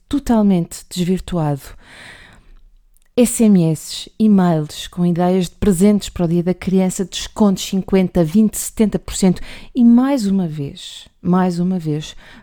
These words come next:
muitas crianças vão crescer achando que o Dia da Criança é um dia para se receber presentes e favores especiais.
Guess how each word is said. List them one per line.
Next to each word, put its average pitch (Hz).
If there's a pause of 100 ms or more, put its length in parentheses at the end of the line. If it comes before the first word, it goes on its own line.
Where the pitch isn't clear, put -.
muitas 208
crianças 165
vão 160
crescer -
achando 165
que -
o 147
Dia 170
da 202
Criança 165
é 202
um 202
dia 185
para 180
se -
receber 170 (300)
presentes 277 (200)
e 302
favores 196
especiais. -